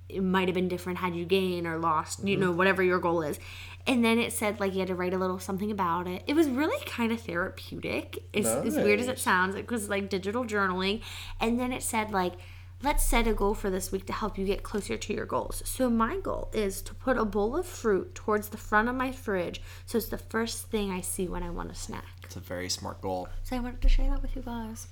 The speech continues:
Speaker 2: That's what could be considered. You ever heard of smart goals before?
Speaker 1: Yeah.
Speaker 2: That, that's a very smart goal because
Speaker 1: Well,
Speaker 2: it's very
Speaker 1: they're on
Speaker 2: measurable, it's
Speaker 1: their
Speaker 2: very, uh, it's
Speaker 1: game.
Speaker 2: very achievable.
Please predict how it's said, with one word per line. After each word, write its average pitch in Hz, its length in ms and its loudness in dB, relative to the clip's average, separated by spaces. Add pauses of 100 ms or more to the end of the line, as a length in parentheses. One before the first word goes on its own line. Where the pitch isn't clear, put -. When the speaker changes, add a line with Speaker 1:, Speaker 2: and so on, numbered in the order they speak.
(120)
Speaker 2:
That's - 360 -2
what 165 200 -2
could - 80 -10
be 120 80 -2
considered. 104 400 -6
You 127 100 -6
ever 135 100 -4
heard 110 160 -2
of 90 80 -6
smart - 400 -6
goals 104 280 -6
before? 104 640 -2
Speaker 1:
Yeah. 107 120 -12
Speaker 2:
That, 107 200 -8
that's 113 180 -8
a 135 40 -6
very 110 220 -4
smart 90 360 -6
goal 101 120 -8
because 226 180 0
Speaker 1:
Well, 202 120 2
Speaker 2:
it's - 60 -6
very 123 240 6
Speaker 1:
they're 240 120 6
on 294 80 8
Speaker 2:
measurable, - 320 8
it's 254 80 10
Speaker 1:
their 113 120 6
Speaker 2:
very, 220 280 4
uh, 214 140 4
it's - 200 -2
Speaker 1:
game. 202 80 2
Speaker 2:
very 113 140 4
achievable. 139 760 2